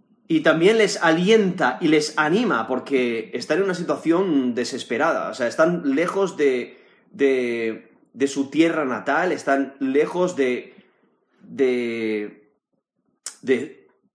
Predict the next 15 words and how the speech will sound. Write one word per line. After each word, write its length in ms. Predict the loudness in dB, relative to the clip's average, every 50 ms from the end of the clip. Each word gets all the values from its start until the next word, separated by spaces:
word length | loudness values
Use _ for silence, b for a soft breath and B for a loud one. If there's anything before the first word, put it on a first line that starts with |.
| _ _ _ _
sus 260 | -10 -6 -4 -4 -2 0
familiares, 1040 | 0 0 0 0 0 0 0 2 2 0 0 -2 -2 -4 -4 -6 -8 -8 -12 -18 _ _ _ _ _ _ _ _ _ _ 0
y 20 | 2
les 280 | 2 2 0 -2 -2
alerta 480 | 0 2 4 4 2 2 0 -2 -2 0
y 40 | 0
les 240 | -2 -2 -4 -2 2
anima. 800 | 2 2 4 4 4 4 4 2 2 0 -2 -8 -14 -20 -20 _ b b b b b b
Pero 80 | -2 0
al 80 | 2
mismo 260 | 2 4 6 4 4 4
tiempo, 760 | 4 2 2 2 2 2 4 4 4 4 2 0 -2 -6 -4
como 180 | 0 2 4 4
mencioné, 800 | 4 4 2 2 2 2 2 2 2 2 2 0 0 0 0
él 380 | 0 0 -2 -2 -4 -10 -18